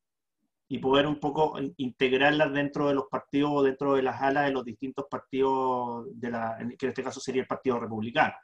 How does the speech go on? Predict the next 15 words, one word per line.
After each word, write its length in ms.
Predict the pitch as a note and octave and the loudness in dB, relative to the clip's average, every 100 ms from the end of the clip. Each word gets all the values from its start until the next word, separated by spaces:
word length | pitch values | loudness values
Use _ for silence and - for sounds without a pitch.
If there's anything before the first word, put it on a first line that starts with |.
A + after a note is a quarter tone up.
| _ _ _ _ _ _ _ _ _ - _ _ - | _ _ _ _ _ _ _ _ _ -20 _ _ 2
<clears throat> 520 | - - - - - _ _ _ _ | 6 6 4 -2 -10 _ _ _ _
Pero 400 | C4 D4+ F3+ F#3+ C4+ - _ _ _ _ _ _ _ _ _ - | 2 4 6 4 0 -10 _ _ _ _ _ _ _ _ _ -6
la 140 | A#2 | -4
segunda 420 | A2+ G#2+ D#3+ G#3 A3+ | -2 0 2 2 2
opción 500 | - G3+ E3 E3+ - | 2 2 2 0 -6
es 120 | G3+ - | -10 -2
que 120 | C3 | 0
Trump 380 | C#3+ E3+ G#3 G#3+ _ _ _ _ _ | 6 6 6 0 _ _ _ _ _
haya 260 | D#3 F#3 G#3+ | 4 6 6
logrado 600 | G3+ E3+ F3 G3 G#3+ A3 | 4 4 4 4 4 0
algo 340 | D#3 E3+ G3 F#3 | 0 4 4 2
que 120 | E3 | 0
durante 460 | D3 D3 C#3 - C3+ | 0 0 -2 0 -2
mucho 360 | E3 F3+ G3+ | 0 -2 -2
tiempo 720 | F3+ G#3 F#3+ D3+ E3+ F3 - | 4 4 4 0 -2 -2 -4